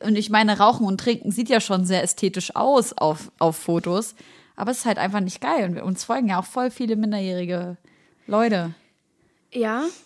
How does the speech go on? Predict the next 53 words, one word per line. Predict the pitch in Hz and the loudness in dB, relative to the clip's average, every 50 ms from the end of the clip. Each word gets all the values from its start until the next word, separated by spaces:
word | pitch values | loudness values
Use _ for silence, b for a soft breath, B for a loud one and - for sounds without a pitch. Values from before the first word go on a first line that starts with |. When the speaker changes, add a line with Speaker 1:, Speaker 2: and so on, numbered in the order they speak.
| _ - | _ -4
Speaker 2:
also | 233 226 233 | -4 -4 -4
wie | 233 | -4
gesagt, | 226 240 226 | -4 -4 -4
ich | - | -4
habe | 254 240 254 | -6 -6 -6
ja | - - | -6 -6
auch | 214 | -8
hier | - - 233 226 214 | -6 -4 -4 -4 -4
lange | 208 196 190 208 220 240 233 | -4 -4 -4 -4 -4 -2 -4
nicht | 226 - - | -4 -6 -8
geraucht | 214 180 196 208 254 285 - 240 | -6 -4 -2 -2 -2 -2 -6 -8
und | 214 | -6
wenn, | 220 247 254 | -6 -6 -6
fand | - 247 254 | -6 -8 -8
ich | 247 - | -8 -10
das | 247 233 233 | -12 -12 -12
auch | 220 - | -12 -10
immer | - - 233 240 233 - - _ | -8 -8 -8 -8 -8 -10 -14 _
ästhetisch, | - 214 202 - - _ - - 262 285 277 262 262 302 320 - B B B B B B B B B _ - | -10 -10 -10 -12 -16 _ -10 -8 -8 -8 -6 -6 -8 -8 -8 -10 B B B B B B B B B _ -8
aber, | 202 220 226 233 233 214 220 214 208 214 214 - - | -6 -6 -4 -4 -4 -4 -4 -4 -4 -6 -6 -8 -8
äh, | - 214 202 202 202 202 196 196 202 196 196 - - - 202 | -8 -6 -6 -4 -4 -4 -4 -6 -6 -6 -8 -10 -10 -8 -6
so | 214 196 | -2 0
bei | 202 190 | 0 0
Drinks, | 165 - 185 214 254 262 - - | 0 0 0 0 0 0 -2 -2
da | 202 180 | -2 -2
sieht | 175 202 202 - | -2 -2 -4 -2
man | 262 226 | -2 -2
ja | 196 180 170 170 | -2 -2 -4 -6
auch | - | -6
jetzt | - 170 - | -8 -8 -6
nicht, | - 190 - - | -8 -8 -6 -6
was | 180 170 - | -8 -8 -6
da | - 170 160 | -8 -8 -8
drin | - - - 175 220 233 | -8 -6 -4 -2 -2 -2
ist, | - - 147 151 - - - | -2 -4 -6 -6 -8 -10 -10
also, | - 165 156 151 165 160 160 160 170 - b b b b b b b b b b b b b b b b b b _ _ _ _ - | -10 -10 -8 -8 -6 -6 -6 -8 -8 -12 b b b b b b b b b b b b b b b b b b _ _ _ _ -2
also | 233 233 254 226 - _ _ _ _ | 0 0 -2 -2 -6 _ _ _ _
ich | - 240 - | -10 -6 -2
verstehe | 254 240 - - 294 320 | -2 -2 0 0 0 0
den | 294 277 247 | 0 0 0
Punkt, | - - 262 285 349 494 508 - - - - - | 2 2 2 0 -2 -2 -6 -12 -18 -20 -10 -6
ich | 233 220 | -6 -6
f-, | - - - - _ _ _ _ _ _ _ | -6 -10 -20 -20 _ _ _ _ _ _ _
finde | - - 269 262 269 | -4 0 2 2 4
jetzt | 254 254 247 - | 2 2 0 -2
sich | 254 233 - | -4 -4 -2
so | - 247 | 0 0
mit | 226 220 226 - | 0 -2 -2 -4
Lean | 208 208 240 269 285 277 | -6 -4 -2 0 0 -2
zu | - - 277 262 262 | -2 -4 -4 -4 -4
profilieren | 269 - - 262 247 - 254 247 233 254 269 269 269 262 262 240 | -6 -10 -10 -10 -10 -10 -10 -6 -4 -2 -2 0 -2 -2 -4 -4
und | - 147 220 220 214 208 - | -4 -2 -2 -2 -4 -6 -8
irgendwie | - - - 226 226 214 202 220 220 214 214 220 190 | -10 -6 -4 -4 -4 -2 -4 -4 -4 -2 -2 -2 -4